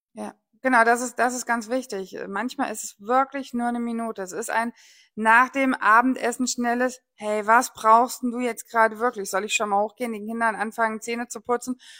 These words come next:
und du bleibst hier noch eine Minute sitzen und atmest oder auch fünf Minuten?“ „Ja, bitte, fünf Minuten atmen, ich komm gleich hoch.“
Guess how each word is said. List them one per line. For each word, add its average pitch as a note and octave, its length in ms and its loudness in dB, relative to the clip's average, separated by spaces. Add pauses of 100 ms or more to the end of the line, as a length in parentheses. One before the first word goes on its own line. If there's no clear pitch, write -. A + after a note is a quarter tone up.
und A3 140 -6
du A3 80 -8
bleibst G#3+ 340 4
hier A3+ 80 -8
noch A3 100 -4
eine G#3+ 100 -6
Minute B3 580 0
sitzen B3+ 340 -2
und G#3+ 80 -6
atmest B3+ 600 0
oder F3 200 -4
auch C3+ 100 -12
fünf B3+ 260 -2
Minuten?“ C4 480 0 (520)
„Ja, G3 380 -6
bitte, F#3 240 -8
fünf A3 240 -8
Minuten G#3+ 300 -8
atmen, G3 400 -2
ich F3+ 120 -16
komm G#3+ 220 -2
gleich F#3+ 320 -4
hoch.“ - 260 -8